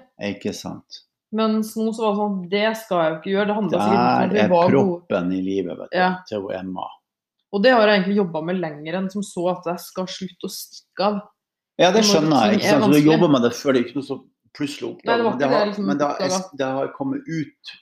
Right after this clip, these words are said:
Speaker 1: i
Speaker 2: Ja.
Speaker 1: dette, i dette forholdet.
Speaker 2: Enda tydeligere kanskje, da.
Speaker 1: Ja, at nå stikker jeg ikke av.
Speaker 2: Mm.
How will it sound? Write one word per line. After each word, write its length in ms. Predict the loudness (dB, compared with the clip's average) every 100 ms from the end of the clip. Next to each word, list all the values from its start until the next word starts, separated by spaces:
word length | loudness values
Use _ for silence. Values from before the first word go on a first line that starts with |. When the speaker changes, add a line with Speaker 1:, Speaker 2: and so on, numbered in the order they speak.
| 0
Speaker 1:
i 60 |
Speaker 2:
Ja. 100 | 4 4
Speaker 1:
dette, 260 | 2 -2 4
i 60 | 4
dette 340 | 4 2 -2 0
forholdet. 300 | 2 2 2
Speaker 2:
Enda 200 | 2 0
tydeligere 380 | -2 -6 -8 -10
kanskje, 220 | -10 -8
da. 100 | -6 -2
Speaker 1:
Ja, 180 | -2 -2 -8 _
at 120 | -14 -12 -10
nå 160 | -10
stikker 320 | -8 -10 -10
jeg 60 | -10
ikke 140 | -8 0
av. 320 | 2 2 2
Speaker 2:
Mm. 240 | -2 -4